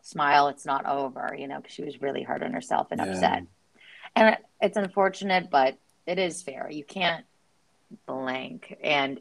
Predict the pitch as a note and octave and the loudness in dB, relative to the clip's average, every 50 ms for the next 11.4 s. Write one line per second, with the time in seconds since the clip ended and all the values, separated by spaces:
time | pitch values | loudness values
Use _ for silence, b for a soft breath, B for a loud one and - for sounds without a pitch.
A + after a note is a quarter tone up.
0 | _ - E3+ E3+ F#3 G3 F#3 - - A#3 A#3+ A3+ G#3+ G#3 E3+ F3+ E3+ D#3 - - | _ 0 4 6 6 6 4 0 -4 -4 -2 -2 0 -2 -2 -2 -6 -6 -6 -4
1 | D#3+ E3 E3+ D#3+ D3 B2+ C#3+ C#3+ D3 D#3+ D#3 D3+ D3 - - - - C#3 C#3 C3+ | -4 -2 -2 -2 -2 0 -2 -2 -2 -2 -4 -4 -4 -6 -8 -4 -2 0 0 2
2 | C3+ - - - - - D#3 D3+ D3 C#3+ - - _ - - - C#3+ C#3 C3+ C3+ | 0 -2 -4 -6 -4 0 2 2 2 2 0 -4 _ -8 -2 0 0 0 0 -4
3 | _ _ _ _ _ _ _ _ _ _ _ _ - - F#3+ - - - - F3 | _ _ _ _ _ _ _ _ _ _ _ _ -8 -6 -6 -6 -6 -8 -10 -10
4 | - _ _ - - - - - D#3 F3 E3 D#3 C#3+ C#3+ D3+ D3+ D#3 D3+ C#3+ C#3+ | -10 _ _ -20 -20 -18 -10 -4 -2 0 0 0 0 -2 -2 -2 -2 -2 -4 -4
5 | C#3+ C#3 B2+ - - - C#3 C#3 C#3 C3+ C3+ - b b b b b b b b | -6 -8 -10 -10 -6 -2 0 0 0 -2 -4 -8 b b b b b b b b
6 | b b _ - C3+ C3+ C3 B2+ B2+ - A2 - - D#3 D#3 C#3+ - _ - D#3 | b b _ -4 -2 0 0 -2 -2 -4 -8 -8 -4 -4 -4 -4 -4 _ -4 -2
7 | D3+ D3+ D3 C#3 C3+ C3 B2+ - C3+ - - - - C#3 C#3 C#3+ C#3+ C#3 C3+ C3+ | 0 0 0 -2 -4 -6 -8 -8 -10 -10 -10 -10 -8 -4 -4 -2 -2 -4 -6 -8
8 | C#3 C#3 - - - - C#3+ C3+ - - - C3 C3 C3+ C3 C3+ B2+ - - C3 | -10 -10 -10 -6 -4 -2 -2 -2 -4 -6 -8 -6 -6 -6 -6 -6 -6 -6 -4 -4
9 | C3+ C#3 - - D#3 - - - - - - - E3 - D#3 - D3+ D3 - - | -4 -4 -4 -6 -8 -8 -8 -8 -8 -8 -8 -10 -10 -8 -8 -8 -6 -4 2 6
10 | D3+ F#3+ G#3+ G3 G#3 D3 D3 C#3+ C3 C3 C#3 C3+ - C3+ B2+ - - - B2+ B2 | 6 8 10 8 8 8 6 4 0 0 0 2 4 2 2 2 0 4 6 6
11 | B2+ C3+ C#3 - - - - - | 6 6 4 2 -2 -6 -8 -10